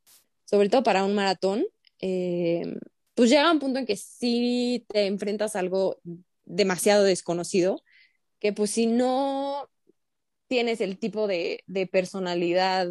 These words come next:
cabeza, lo que le quieras llamar, para, pues como para afrontarlo, muy probablemente vas a acabar y vas a decir, "Odio hacer esto, o sea, lo detesto", porque sí es muy difícil.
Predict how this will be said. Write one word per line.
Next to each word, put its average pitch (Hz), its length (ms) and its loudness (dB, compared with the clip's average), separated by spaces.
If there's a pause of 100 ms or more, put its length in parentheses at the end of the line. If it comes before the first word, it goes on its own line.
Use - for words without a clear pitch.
(140)
cabeza, 185 760 -2
lo 180 160 -2
que - 80 -4
le 185 100 0
quieras 220 220 2
llamar, 180 340 -2 (400)
para, 175 800 0 (180)
pues - 120 -12
como 196 160 -4
para 185 180 4
afrontarlo, 185 680 2
muy 220 180 -2
probablemente 196 460 -2
vas 185 140 -8
a 202 40 -4
acabar 170 240 -2
y 165 40 0
vas 170 100 -2
a - 20 -12
decir, 180 220 -4 (100)
"Odio 214 360 2
hacer 180 240 -4
esto, - 240 -10
o - 40 -20
sea, - 180 -14
lo 175 220 4
detesto", 170 600 0
porque 185 200 -2
sí 339 140 2
es 359 120 4
muy 349 240 8
difícil. 349 440 4